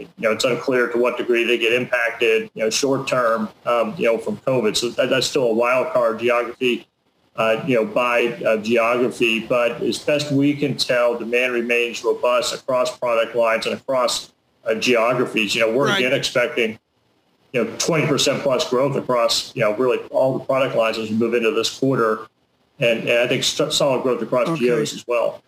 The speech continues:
Speaker 2: I gotta make some news here, Will Power. Your target's a one fifty-five, but what's your sum of the parts valuation? When you break this down and you value services and all the rest of it and all the products and that, what's your sum of the parts statistic?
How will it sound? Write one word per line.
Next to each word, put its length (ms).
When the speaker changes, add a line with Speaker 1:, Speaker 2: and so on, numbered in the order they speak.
Speaker 2:
I 120
gotta 160
make 140
some 220
news 280
here, 160
Will 180
Power. 380
Your 160
target's 480
a 60
one 260
fifty-five, 800
but 120
what's 240
your 80
sum 300
of 60
the 80
parts 380
valuation? 920
When 140
you 100
break 300
this 200
down 360
and 80
you 100
value 380
services 680
and 120
all 160
the 80
rest 280
of 120
it 120
and 120
all 180
the 180
products 460
and 140
that, 200
what's 220
your 80
sum 260
of 60
the 80
parts 320
statistic? 680